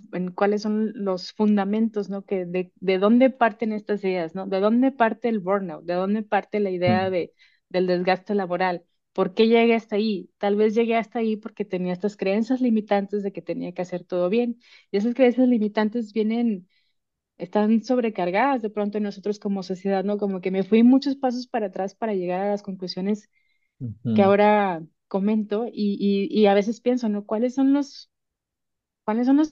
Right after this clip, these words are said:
Speaker 1: puntos de partida o estos puntos fundamentales que, que tal vez si, si hacemos, este, ingeniería en reversa, de pronto, tal vez a través de ahí podemos abordar estos problemas? Entonces,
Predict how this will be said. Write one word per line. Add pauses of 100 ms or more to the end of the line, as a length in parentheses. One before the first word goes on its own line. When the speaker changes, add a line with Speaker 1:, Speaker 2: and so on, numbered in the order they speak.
Speaker 1:
puntos
de
partida
o
estos
puntos
fundamentales
que, (920)
que
tal
vez
si,
si
hacemos,
este,
ingeniería
en
reversa,
de
pronto, (1300)
tal
vez
a
través
de
ahí
podemos
abordar
estos
problemas?
Entonces,